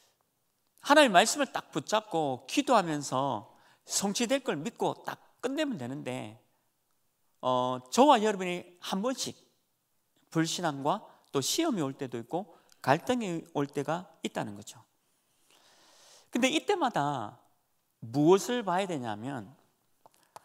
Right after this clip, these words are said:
어, 하나님의 계획이 뭐냐? 하나님의 계획은 사람을 살리는 겁니다. 그게 복음이죠.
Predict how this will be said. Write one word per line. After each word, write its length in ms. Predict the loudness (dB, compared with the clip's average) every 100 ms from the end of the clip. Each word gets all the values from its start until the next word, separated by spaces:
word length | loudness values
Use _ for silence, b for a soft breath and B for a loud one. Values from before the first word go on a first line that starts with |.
| B -10
어, 340 | -8 -6 -8
하나님의 580 | -6 -2 0 0 -4 -6
계획이 520 | -6 -6 -4 -6 -6
뭐냐? 420 | -10 -10 -8 -10 -12 -20 -20 _ -20 _ _ _ _ -20 _ -20 _ _ -20 -20 _ _ _ _ b b b b 0
하나님의 460 | 4 4 2 -2
계획은 680 | 0 -2 0 0 -2 -2 -8 -18 _ -12
사람을 600 | -4 0 2 0 -2 -4
살리는 420 | -6 -6 -6 -8
겁니다. 420 | -12 -16 -20 -20 _ _ _
그게 200 | -6 -6
복음이죠. 640 | -4 -6 -6 -8 -12 -14